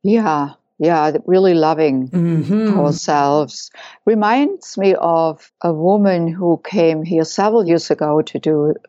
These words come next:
Speaker 1: work with us, and the weight was really an issue for her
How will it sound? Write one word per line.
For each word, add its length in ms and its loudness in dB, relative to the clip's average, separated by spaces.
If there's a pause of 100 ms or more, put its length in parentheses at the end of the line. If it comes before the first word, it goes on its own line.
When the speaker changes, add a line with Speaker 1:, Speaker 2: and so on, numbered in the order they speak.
(100)
Speaker 1:
work 320 0
with 180 0
us, 340 -2
and 320 0 (680)
the 180 2
weight 400 2
was 300 -2 (220)
really 260 2
an 180 -4
issue 340 -2
for 200 -6
her 460 -2